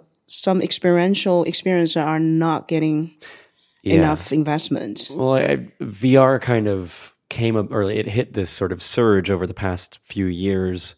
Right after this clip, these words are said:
Speaker 1: Right.
Speaker 2: As a re-, like, basically on the wings of the game and entertainment industry
Speaker 1: Uh,
Speaker 2: in a lot of ways.
Speaker 1: unfortunately, yeah.
Speaker 2: Yeah, which is,
Speaker 1: <laughs>
Speaker 2: which is, like, why that sort of hype cycle, it seems like that's why that,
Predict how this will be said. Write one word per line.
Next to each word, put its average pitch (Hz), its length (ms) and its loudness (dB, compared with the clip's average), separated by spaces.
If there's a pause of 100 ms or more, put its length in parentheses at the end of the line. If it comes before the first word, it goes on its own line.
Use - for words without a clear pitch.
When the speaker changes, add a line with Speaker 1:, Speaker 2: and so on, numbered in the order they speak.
Speaker 1:
Right. 151 360 -2 (300)
Speaker 2:
As 107 180 4
a 104 80 4
re-, 98 140 2
like, 98 240 -2 (120)
basically 101 460 2
on 101 300 4
the 92 80 2
wings 92 400 2
of 85 160 -6
the 87 80 -4
game 92 400 2
and 87 180 -4
entertainment 87 480 2
industry - 640 -6
Speaker 1:
Uh, - 140 -8 (400)
Speaker 2:
in 98 60 0
a 92 40 2
lot 92 220 4
of - 120 0
ways. 190 120 6
Speaker 1:
unfortunately, 180 760 4 (140)
yeah. 175 240 6
Speaker 2:
Yeah, - 160 4
which - 180 8
is, - 200 10
Speaker 1:
<laughs> - 560 6
Speaker 2:
which 285 200 8
is, 135 140 6
like, 127 160 8
why 110 280 6
that 101 180 2
sort 98 160 2
of 90 80 -2
hype 107 240 0
cycle, 90 640 0 (280)
it - 120 -10
seems 135 240 8
like 90 100 4
that's - 180 -2
why 90 140 0
that, 87 240 -4